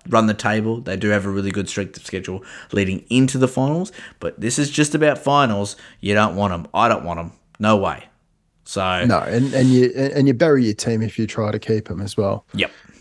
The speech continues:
Speaker 2: Um, because you can be strengthening up other areas in your team, especially for your finals matchups. So
Speaker 1: Yep.
Speaker 2: one to, one to think about. All right.
Speaker 1: I like it.
Speaker 2: Next up, next up, fourteenth.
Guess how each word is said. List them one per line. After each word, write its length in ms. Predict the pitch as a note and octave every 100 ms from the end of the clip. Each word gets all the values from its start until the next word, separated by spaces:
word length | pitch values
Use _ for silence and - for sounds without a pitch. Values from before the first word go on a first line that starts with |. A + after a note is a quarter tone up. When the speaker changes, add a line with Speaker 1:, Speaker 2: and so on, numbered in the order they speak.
| -
Speaker 2:
Um, 240 | G#2+ G#2+ G#2
because 320 | A2+ B2 -
you 80 | A#2
can 220 | C3+ C3
be 160 | A#2+
strengthening 580 | A2 - A#2+ B2 A#2 A2+
up 160 | A2 -
other 300 | A2+ A2+ A2+
areas 360 | A#2 A#2 A2+ A#2
in 40 |
your 120 | A2
team, 220 | A2 B2 A#2
especially 460 | - D3+ C#3 D3+
for 120 | C3+ C#3
your 120 | B2
finals 460 | - A2 A2+ A2 -
matchups. 640 | A2 - G2+ F#2+ - - - _
So 200 | - F#2+
Speaker 1:
Yep. 140 | G2 - - _ _ _ _
Speaker 2:
one 200 | A2+ A#2+
to, 60 | A#2+ G#2+
one 140 | A#2+ A2+
to 40 |
think 220 | G#2+ G#2+
about. 280 | G2+ G#2 G2+ - -
All 80 |
right. 160 | A#2+ G2+ - -
Speaker 1:
I 40 |
like 220 | D#2 D#2 B2
it. 40 |
Speaker 2:
Next 280 | C3+ C3+ C#3
up, 200 | C3 - _ -
next 260 | C3+ -
up, 180 | B2 G2
fourteenth. 680 | - C3 C3 C3 G#2+ -